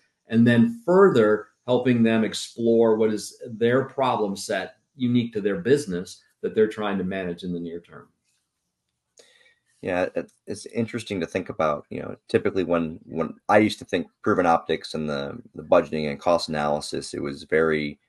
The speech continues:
Speaker 2: it's, it's always gonna be S P M. It's always gonna be this fractional area of the, uh, of the business or these specific industries. But yeah, with the energy example, I think you guys are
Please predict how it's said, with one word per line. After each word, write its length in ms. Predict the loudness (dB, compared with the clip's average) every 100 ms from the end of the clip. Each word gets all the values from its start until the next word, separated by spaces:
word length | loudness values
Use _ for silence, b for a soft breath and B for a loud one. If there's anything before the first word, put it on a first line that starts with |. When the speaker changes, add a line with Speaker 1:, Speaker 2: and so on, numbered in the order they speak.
| _ -20
Speaker 2:
it's, 160 | -16
it's 160 | -6 4
always 260 | 6 6 4
gonna 220 | -2 -2
be 400 | 0 0 -2 -8 _ _ _
S 160 | -2 -2
P 220 | -4 -2
M. 240 | -2 -4 -8
It's 140 | -2
always 260 | 4 4 2
gonna 240 | -2 -6
be 400 | -4 -6 -4 -6 -12 _ -2
this 340 | -2 -2 -12 _ _ _ _ _ _ _ _ _ _ _ _ _ _ _
fractional 520 | 4 4 4 -2 -2
area 380 | 2 2 2 2
of 160 | -2 -2
the, 240 | -4 -4
uh, 120 | -4 -4
of 120 | -4
the 80 | -4
business 440 | -2 -2 -2 -6 -6
or 80 |
these 120 | -8 -6
specific 400 | -6 -4 -4 -4
industries. 500 | -6 -8 -10 -12 -8
But 100 | -6
yeah, 120 | -4
with 120 | -2
the 140 | -2 0
energy 320 | 0 -2 -6
example, 460 | -6 -6 -6 -4 -6
I 80 |
think 200 | -6 -10
you 80 | -6
guys 300 | -2 -2 -4
are 160 | -10